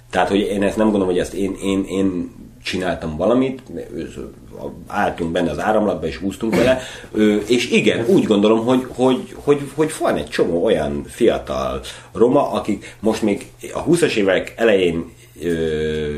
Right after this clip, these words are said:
járnak, tehát még, és ez olyan borzasztó, türelmetlen vagyok, de tudom, hogy én, amikor huszonegy-két éves voltam, hát messze negyed annyira se lehetett rám számítani, mint most rájuk lehet.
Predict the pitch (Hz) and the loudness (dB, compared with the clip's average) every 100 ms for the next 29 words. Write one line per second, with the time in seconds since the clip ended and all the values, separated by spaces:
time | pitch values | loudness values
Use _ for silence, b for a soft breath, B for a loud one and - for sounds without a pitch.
0 | 71 82 78 73 78 82 120 - - - | -8 -6 -4 -4 -4 -2 -2 -4 -18 -20
1 | - - - - - - - - - - | -20 -20 -20 -20 -20 -20 -20 -20 -20 -8
2 | 82 90 87 78 - - - - - - | -4 -2 -2 -4 -16 -20 -20 -20 -14 -12
3 | - 113 104 - 90 87 67 65 - 64 | -12 -6 -4 -4 -4 -4 -4 -8 -12 -10
4 | - 64 62 60 65 67 71 76 - - | -6 -6 -6 -10 -12 -10 -8 -10 -12 -20
5 | 80 87 71 107 80 80 98 101 90 85 | -10 -8 -4 -4 -4 -4 -4 -4 -4 -6
6 | 104 - 87 80 90 87 85 87 85 78 | -6 -6 -8 -8 -8 -6 -8 -8 -10 -12
7 | 76 - - 87 - - - - 87 73 | -14 -16 -14 -12 -10 -12 -14 -12 -10 -8
8 | 65 64 - - - 55 - 58 60 - | -10 -12 -14 -16 -16 -16 -16 -16 -16 -16
9 | - 57 58 55 55 - 60 60 58 58 | -18 -18 -18 -18 -18 -18 -18 -16 -14 -14
10 | 60 73 - | -14 -12 -14